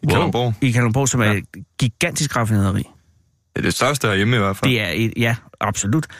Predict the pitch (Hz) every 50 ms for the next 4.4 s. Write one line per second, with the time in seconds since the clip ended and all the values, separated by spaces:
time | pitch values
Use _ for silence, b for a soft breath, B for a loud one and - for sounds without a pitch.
0 | B B B B B - 131 127 113 110 110 117 117 104 104 104 - - - 175
1 | 165 180 170 151 - 147 127 143 147 139 120 110 92 - - 123 - 165 127 107
2 | 117 143 175 175 - 165 127 117 117 110 104 101 - - 135 123 110 107 104 98
3 | 135 135 131 113 123 120 117 117 120 - 139 123 - 143 113 104 104 - 131 131
4 | - - - 113 98 98 104 95